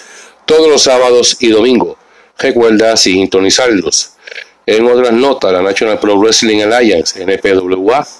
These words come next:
se prepara para el evento Lock and Loader. Pronto, más información. También el regreso del Beast Mode Wrestling, así como la empresa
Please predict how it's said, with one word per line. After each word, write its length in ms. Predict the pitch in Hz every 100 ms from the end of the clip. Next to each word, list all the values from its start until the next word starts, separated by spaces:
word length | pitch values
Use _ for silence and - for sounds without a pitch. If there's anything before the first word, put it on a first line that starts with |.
| - -
se 160 | 139
prepara 440 | 139 135 117 117 117
para 180 | 110 101
el 60 |
evento 440 | 98 104 107 113 104
Lock 280 | 110 -
and 200 | 127 113
Loader. 400 | 110 98 98 104 - - _ _ - - _ -
Pronto, 600 | 139 139 - 117 117 - _
más 380 | 98 92 92 -
información. 720 | 95 80 90 80 73 73 67 - _ _ _ _ _ _ _ _ _ _ -
También 520 | 160 170 165 160 160 -
el 120 | 131 120
regreso 480 | 123 120 135 143
del 220 | 123 113 101
Beast 300 | 127 123 113
Mode 260 | 113 120
Wrestling, 480 | 120 113 - 117 131 - -
así 340 | 151 - 156
como 240 | 147 117
la 220 | 110 104 - 110 -
empresa 680 | 107 - 123 117 110 120